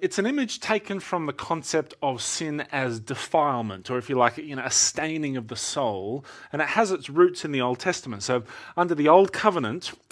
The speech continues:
uh, God's people, the Jews, there were a variety of ways that they could become ceremonially unclean. And as a result of that, they were excluded from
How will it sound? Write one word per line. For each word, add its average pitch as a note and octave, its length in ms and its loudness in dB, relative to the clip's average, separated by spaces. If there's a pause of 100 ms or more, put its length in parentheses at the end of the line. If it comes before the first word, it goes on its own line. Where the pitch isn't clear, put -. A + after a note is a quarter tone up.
uh, B2 200 -4
God's C#3+ 400 2
people, C#3 400 -6
the A#2+ 120 -2
Jews, B2 600 -4 (400)
there E3 120 2
were E3 100 6
a D#3 60 4
variety E3+ 580 4
of E3+ 120 -6
ways E3+ 280 6
that C#3 160 -2
they D3+ 180 2
could D#3 260 -8
become C#3+ 460 -6
ceremonially C3 1120 -2 (100)
unclean. A2 840 -6
And A2+ 200 -8
as A#2+ 180 -2
a A#2 60 -6
result D3 420 4
of D3+ 80 -2
that, D#3+ 220 4 (140)
they A#2 160 0
were A2 180 -2
excluded A#2+ 680 -6
from A2+ 400 -4